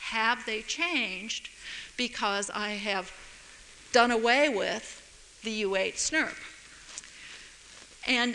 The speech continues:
the beauty of the oocyte is that after you've done all these manipulations, you can then go back after a time.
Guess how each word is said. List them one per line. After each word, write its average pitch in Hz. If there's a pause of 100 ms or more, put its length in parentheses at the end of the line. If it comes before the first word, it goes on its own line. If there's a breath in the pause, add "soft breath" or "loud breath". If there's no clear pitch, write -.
(120)
the 226
beauty 320
of 214
the 226
oocyte 240
is 226
that 214
after 262
you've 208
done 370
all 262
these 208
manipulations, 185 (500 loud breath)
you 254
can 262
then 285
go 214
back 285
after 208
a 208
time. 202